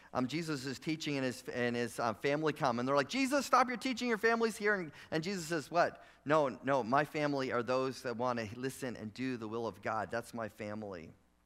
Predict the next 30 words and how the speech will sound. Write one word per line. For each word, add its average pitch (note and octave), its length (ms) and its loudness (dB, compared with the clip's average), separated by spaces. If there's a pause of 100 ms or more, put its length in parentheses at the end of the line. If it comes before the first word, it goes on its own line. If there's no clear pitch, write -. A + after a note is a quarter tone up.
(800)
Even F#3+ 200 0
if F3+ 100 0
you F#3 60 -4
think F3+ 220 -2
about D#3 180 0
the D3 80 2
Lord's D3 320 4
Prayer, C3+ 300 2
how C#3+ 120 4
does D#3+ 140 0
it D3+ 100 -4
go? B2+ 360 0 (480)
Is D#3+ 140 -2
it D#3+ 100 4
for E3 100 2
one G3 220 4
person A3+ 400 2
praying G#3 300 4
by G3 120 6
themselves F#3+ 800 2 (200)
in F#3 140 2
their F3+ 160 4
bedroom? A#3 580 2 (1300)
No, D#3+ 220 8
what's G#3 220 4
it A#3 80 -4
start A#3 240 6
off F3+ 180 6
with? E3 180 0
"Our C4 800 6